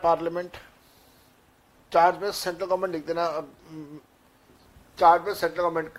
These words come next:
कानून बनाएगा पार्लियामेंट, चार्ज करेगा सेंट्रल गवर्नमेंट। charge the central government on the value of, on the value of goods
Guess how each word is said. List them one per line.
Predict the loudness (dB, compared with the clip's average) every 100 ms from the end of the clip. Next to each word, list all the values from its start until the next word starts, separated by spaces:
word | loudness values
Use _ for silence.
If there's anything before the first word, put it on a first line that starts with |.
| 10
कानून | 10 10 4
बनाएगा | 6 6 8 6
पार्लियामेंट, | 6 2 0 -2 2
चार्ज | 2 2
करेगा | -2 -4 -4
सेंट्रल | -6 -8
गवर्नमेंट। | -8 -8 -12 -20 _ -20 -20 -20 -20 6
charge | 12 12 10
the | 2
central | 0 -2 2
government | 2 4 2 -2 -16 -20 -20 _
on | 4 6
the | 6
value | 6 4 2
of, | 4 6 4 -2 -18 -20 -20 _ _ _ _ _ _ _ _ _ _ _ _ _ _ _ _ _ _ _ _ _ _ _ _ _ _ _ _
on | 2 4
the | 2
value | 4 6 6 4 2
of | 4 4 2 -12 -18 -20 -20 _ -18 -18 0
goods | 2 2 0 -10 -8 -8 -12